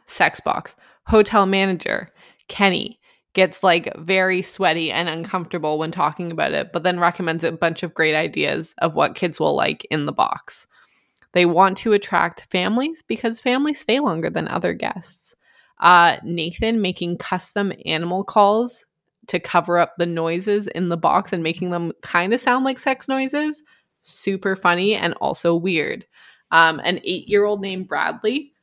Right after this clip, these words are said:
whose name is not actually Bradley, and Marie and Jurgen. And when Nathan gives the porn stars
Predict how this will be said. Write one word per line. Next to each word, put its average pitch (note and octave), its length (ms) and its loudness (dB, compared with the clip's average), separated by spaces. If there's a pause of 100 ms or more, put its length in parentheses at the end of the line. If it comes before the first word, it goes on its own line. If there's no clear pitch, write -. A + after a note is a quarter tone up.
(120)
whose G#3+ 320 2
name G3+ 220 2
is A#3 120 -2
not G3 240 0
actually G3 340 -4
Bradley, G#3 560 -2 (300)
and G#3 400 2
Marie G3 400 0
and C4+ 240 2
Jurgen. F#3 640 -4 (340)
And F3+ 380 2
when F#3 220 0
Nathan G3 380 0
gives F#3 240 -6
the F#3+ 100 -2
porn F3+ 360 -2
stars F3 680 0